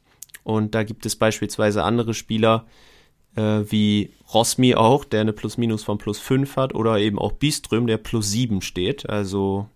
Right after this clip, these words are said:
der bei mehr eigenen Toren als bei Gegentoren auf dem Eis steht. Und für ihn Rosmi in verschiedenen Reihen einsetzbar, macht seine Mitspieler besser und ist natürlich auch wichtig durch diese U-Regelung.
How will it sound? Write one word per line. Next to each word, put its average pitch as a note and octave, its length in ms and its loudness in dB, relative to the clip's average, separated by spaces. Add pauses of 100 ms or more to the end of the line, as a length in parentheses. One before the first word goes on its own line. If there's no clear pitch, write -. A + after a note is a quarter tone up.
(160)
der G2+ 200 -2
bei G2 160 -2
mehr G#2 280 2
eigenen G#2+ 340 4
Toren G#2 260 2
als F#2 220 -4
bei G2 180 -2
Gegentoren G#2 480 2
auf F#2+ 120 -8
dem F#2+ 160 -10
Eis G2 200 -4
steht. C3+ 320 -4 (1120)
Und A2+ 560 2 (180)
für - 160 -6
ihn C3+ 320 2
Rosmi B2 560 2
in A#2+ 120 0
verschiedenen A2+ 480 -2
Reihen B2+ 320 4
einsetzbar, A#2 680 0
macht G#2+ 220 -2
seine G#2+ 200 -2
Mitspieler A2+ 460 -4
besser A2+ 540 0
und C3+ 180 4
ist - 140 -4
natürlich A2+ 320 -2
auch G#2+ 140 0
wichtig B2 280 -2
durch G#2+ 160 -4
diese G2+ 240 -2
U-Regelung. G#2+ 720 0